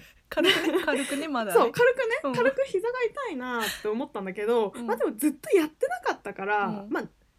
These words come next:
Speaker 2: 慣れてない？
Speaker 1: うん。
Speaker 2: 体が慣れてないだけだろうと思って、まあ、ちょっと休み休み、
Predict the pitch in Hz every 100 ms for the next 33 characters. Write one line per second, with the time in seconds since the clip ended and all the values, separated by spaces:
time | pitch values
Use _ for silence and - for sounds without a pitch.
0 | _ _ - 466 640 240 190 185 165 190
1 | - 220 190 392 554 554 440 554 466 233
2 | 220 196 208 185 160 - 175 226 226 214
3 | - 240 214 185 - _ - - 453 554
4 | 554 202 214 240 247 269 208 165 -